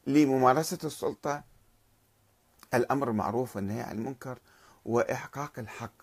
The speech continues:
هذا هو هدفه. ليس، ليست السلطة هدف الإمام علي، ومن يجعل السلطة هدفا له ويعظمها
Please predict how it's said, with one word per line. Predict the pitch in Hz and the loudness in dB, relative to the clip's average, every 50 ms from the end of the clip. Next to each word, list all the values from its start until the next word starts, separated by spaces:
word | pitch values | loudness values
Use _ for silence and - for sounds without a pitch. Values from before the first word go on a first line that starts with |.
| - | -10
هذا | - 135 156 143 131 117 | -6 -4 -4 -2 -4 -4
هو | 107 104 98 | -4 -4 -4
هدفه. | 95 80 95 95 - - - 101 - - - _ _ _ _ _ _ - - - - - | -4 -4 -8 -10 -10 -10 -12 -12 -12 -14 -14 _ _ _ _ _ _ -20 -20 -18 -8 0
ليس، | 131 160 220 247 214 - 196 175 - - - - - - - - - _ - | 4 6 6 6 6 4 2 0 0 -2 -8 -14 -12 -10 -10 -10 -10 _ -2
ليست | 120 135 180 202 - 156 - 131 | 2 4 4 4 2 0 -6 -8
السلطة | 123 - - 202 208 180 - 151 | -8 -2 0 0 0 0 0 0
هدف | 139 165 170 165 160 131 120 | 2 4 6 6 6 4 2
الإمام | 98 85 87 85 80 78 - | -4 -6 -6 -8 -10 -12 -12
علي، | - - - - - _ _ _ _ _ _ _ _ _ _ _ _ _ - - - - - | -14 -14 -14 -16 -18 _ _ _ _ _ _ _ _ _ _ _ _ _ -20 -20 -18 -4 2
ومن | 135 139 143 147 | 4 6 8 10
يجعل | 160 190 214 180 180 - 156 135 | 10 10 10 10 8 6 6 4
السلطة | 123 - - 165 151 - - 123 | 4 4 4 2 2 2 2 2
هدفا | 131 139 131 139 117 120 | 4 6 6 4 4 2
له | 110 107 110 104 110 107 107 104 - _ _ | 2 2 2 2 0 -2 -6 -8 -10 _ _
ويعظمها | - 131 151 156 - 175 160 139 143 175 208 214 202 160 143 131 123 131 147 185 | 8 8 10 8 8 4 0 2 4 6 6 6 6 4 4 4 4 4 2 0